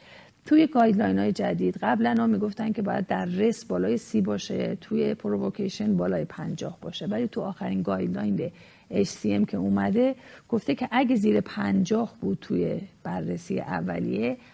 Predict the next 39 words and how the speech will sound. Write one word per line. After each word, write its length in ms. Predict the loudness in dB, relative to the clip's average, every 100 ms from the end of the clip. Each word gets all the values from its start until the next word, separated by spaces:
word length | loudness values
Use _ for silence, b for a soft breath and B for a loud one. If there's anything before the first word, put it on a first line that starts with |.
| B
حتماً 540 | -4 -4 -2 0 2 4
باید 340 | 2 0 -2
شما 260 | -2 -2 -2
پرووکیتیو 800 | -2 -4 -4 -4 -4 -4 -2 -2
مانورها 540 | -2 -2 -4 -6 -4
رو 120 | -4
انجام 480 | -4 -4 -2 2 2
بدید، 380 | 2 2 0 B B B B
حالا 220 | 0 2
مثلاً 520 | 2 0 -2 -2 -2 -6 -8
اسکویتینگ 760 | -12 -6 -4 -2 -2 0 2 2
بکنه، 420 | 0 -4 -2 -2
بلند 520 | 0 -2 0 0 0
شه، 340 | -2 -4 -4 -6 B B B -2
یا 140 | 2
اینکه 280 | 4 2 2
مثلاً 260 | -2 -2 -2
یه 100 | 0
عاملی 340 | 0 0 2 0
که 120 | -2
پرلود 580 | 0 2 4 4 2 0
رو 80 | -4
توشون 360 | -6 -6 -6
کم 280 | -4 -4 -2
بکنید 400 | -2 -2 -2 -2 B B -2
که 100 | 2
ببینید 440 | 4 6 6 4
این 240 | 4 4 2 -6 -2
بالای 300 | 2 4 6
پنجاه 520 | 4 2 2 4 2 4
می‌شه 360 | 2 2 0
یا 160 | -2 -2
نه، 160 | -2
یعنی 180 | 0 2
دیگه 160 | 2 0
اون 100 | -2
عدد 420 | 0 0 2 0
سی 360 | -2 2 6 6
رو 300 | 6 2